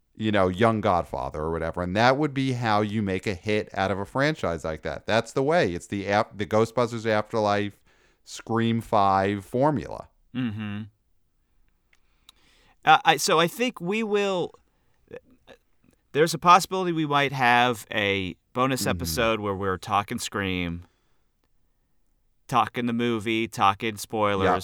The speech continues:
Speaker 2: talking deep, deep Easter eggs.
Speaker 1: Mm-hmm.
Speaker 2: I mean, I don't wanna promise anything, but it's a possibility. If it doesn't happen, don't hold us to it. But, so we're not gonna get into any of those kind of spoilers, but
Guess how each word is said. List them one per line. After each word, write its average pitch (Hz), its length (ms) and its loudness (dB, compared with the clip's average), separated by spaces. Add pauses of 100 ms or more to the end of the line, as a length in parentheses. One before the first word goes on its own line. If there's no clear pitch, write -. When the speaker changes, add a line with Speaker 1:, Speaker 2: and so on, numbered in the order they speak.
Speaker 2:
talking 95 640 0 (460)
deep, 123 300 -4
deep 107 420 -6 (280)
Easter 104 380 -4
eggs. 80 520 -8 (640)
Speaker 1:
Mm-hmm. 101 540 -2
Speaker 2:
I - 340 -20
mean, 110 120 -6
I 110 60 -2
don't 123 80 0
wanna 135 120 0
promise 127 420 2
anything, 107 380 -4
but 98 120 -2
it's 98 160 -4
a 120 40 -6
possibility. 104 580 4
If 110 100 -4
it 151 80 -4
doesn't 160 240 0
happen, 127 400 4
don't 113 200 2
hold 101 220 0
us 92 200 -4
to 90 220 -4
it. 80 240 -4
But, 131 480 4 (760)
so - 200 -2
we're 131 180 0
not 131 200 6
gonna 127 180 -2
get 117 160 -2
into 98 600 -2
any 98 200 -4
of 90 100 -4
those 87 200 -6
kind 85 160 -8
of 80 80 -8
spoilers, 110 580 -2
but 95 280 2